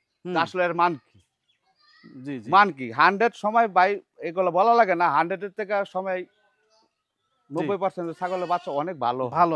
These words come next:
Speaker 2: আসে, হ্যাঁ।
Speaker 1: ভালো হয়, এটা বুঝালে, বু-, বু-, বুঝলে
Speaker 2: জি।
Speaker 1: অনেক কিছু,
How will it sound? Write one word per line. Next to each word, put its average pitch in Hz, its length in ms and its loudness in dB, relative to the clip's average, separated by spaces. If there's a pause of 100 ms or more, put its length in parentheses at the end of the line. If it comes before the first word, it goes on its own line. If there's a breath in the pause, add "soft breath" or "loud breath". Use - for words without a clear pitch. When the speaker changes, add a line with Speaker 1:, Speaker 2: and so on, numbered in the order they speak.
(100)
Speaker 2:
আসে, - 180 -18 (300)
হ্যাঁ। 208 200 0 (600)
Speaker 1:
ভালো 156 260 2
হয়, 110 200 -10
এটা 139 100 -8 (140)
বুঝালে, 170 340 0 (220)
বু-, 160 260 -10
বু-, 180 180 -12 (300)
বুঝলে 180 320 0 (380)
Speaker 2:
জি। 175 100 0 (240)
Speaker 1:
অনেক 170 200 0
কিছু, 208 160 -6